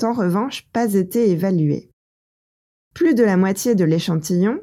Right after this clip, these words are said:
soit cinquante-quatre virgule huit pour cent, est composé de femmes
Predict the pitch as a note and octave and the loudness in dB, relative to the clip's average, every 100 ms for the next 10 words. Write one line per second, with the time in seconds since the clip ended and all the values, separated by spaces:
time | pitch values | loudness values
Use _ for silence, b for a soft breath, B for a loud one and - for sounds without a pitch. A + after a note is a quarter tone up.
0 | - - - F3+ - D4 D4 A3 G#3+ G3 | -12 -8 -4 -4 -4 -6 -2 -4 -2 -2
1 | D#3 G3+ A#3 G#3+ F#3 F#3+ F#3 F3 - - | 0 0 0 0 2 0 -2 -6 -8 -6
2 | D#3+ - - G#3 D4 C#4 C4 A3+ B3 G3+ | -6 -6 -6 -4 -2 0 0 0 0 0
3 | F3+ - C#3+ E3 | -2 -2 -2 -2